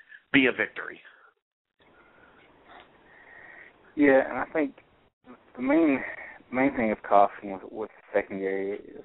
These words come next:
Speaker 2: that, you know, they played Cleveland last week and they don't have any receivers. So y-, y-, I wanna, you know, my, my expectations for them are tempered a little bit because we're going into the stretch where we do have to defend
Speaker 1: Yeah.
Speaker 2: teams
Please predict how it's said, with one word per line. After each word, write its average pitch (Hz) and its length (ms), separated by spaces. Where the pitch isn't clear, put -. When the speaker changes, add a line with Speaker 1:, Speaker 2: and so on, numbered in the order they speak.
Speaker 2:
that, 92 220
you 107 60
know, 98 240
they 117 100
played - 340
Cleveland 95 480
last 90 260
week 98 220
and 101 140
they 104 80
don't 104 180
have 104 160
any 90 120
receivers. - 480
So 98 320
y-, 113 260
y-, - 540
I 120 80
wanna, 107 320
you 233 60
know, 101 160
my, 113 400
my 120 200
expectations 104 640
for 104 80
them 104 180
are 95 60
tempered 127 240
a 101 40
little 98 180
bit 98 160
because - 300
we're 98 80
going 123 240
into 104 120
the 98 100
stretch - 220
where 101 160
we - 60
do 120 220
have 107 140
to - 240
defend 101 480
Speaker 1:
Yeah. - 420
Speaker 2:
teams 117 280